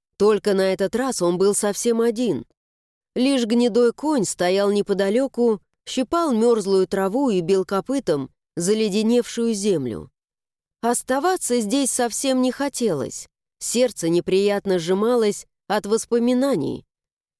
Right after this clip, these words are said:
Иномир тяжело вздохнул, встал, подошёл к коню и дёрнул его за уздечку. Тот оторвался от своего занятия, повиновался и замер,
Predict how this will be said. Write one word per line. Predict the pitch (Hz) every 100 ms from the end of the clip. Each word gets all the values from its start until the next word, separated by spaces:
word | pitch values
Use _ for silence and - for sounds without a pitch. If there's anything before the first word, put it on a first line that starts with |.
| _
Иномир | 220 254 285 311 381
тяжело | 302 220 208 214 214 214
вздохнул, | 170 180 180 - 277 330 320 - _ _ _ _
встал, | - - 240 294 285
подошёл | - 180 190 - 226 214
к |
коню | 208 214 240 311 302 _ _ _
и | 233 240
дёрнул | 185 277 277 226 214
его | 220 220 240
за | 208 254
уздечку. | 262 220 208 175 - - - - _ _ _ _ _ _ _
Тот | 285 339 -
оторвался | 165 190 190 226 226 - 202
от | 190
своего | 190 220 220 214
занятия, | 196 220 233 302 262 156 139 - _ _ _ _ _ _
повиновался | 226 233 240 240 254 320 302 - 277
и | 277
замер, | 247 320 285 147 113